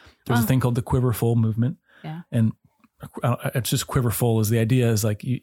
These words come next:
Speaker 1: as many babies as you can possibly have, the
Speaker 2: As the
Speaker 1: better.
Speaker 2: Lord, yeah, as the Lord gives you, I think.
Speaker 1: Yes, and you're trusting the Lord with that. And there's something very beautiful about that. Now, we waited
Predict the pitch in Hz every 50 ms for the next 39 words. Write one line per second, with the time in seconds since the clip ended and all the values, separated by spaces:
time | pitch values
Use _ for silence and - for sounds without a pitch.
0 | - - 135 110 139 147 139 127 123 120 123 110 113 101 110 107 107 101 - 117
1 | 107 92 - 110 104 131 131 117 107 104 101 104 107 101 - 117 117 117 107 107
2 | - 165 165 165 156 156 160 196 208 180 147 139 139 147 - 160 147 151 143 143
3 | 143 - 135 143 - - - - 117 135 147 - - - 95 - - - - -
4 | - - - 185 185 147 113 101 - - - 156 151 143 139 - - 180 190 185
5 | - - 185 175 160 147 143 135 127 113 104 101 104 - 110 110 - 131 131 117
6 | - 165 156 156 139 135 143 131 117 127 135 139 135 - 117 110 101 113 107 101
7 | - 113 117 123 123 120 120 135 165 208 220 226 180 143 147 165 160 123 113 104
8 | 98 -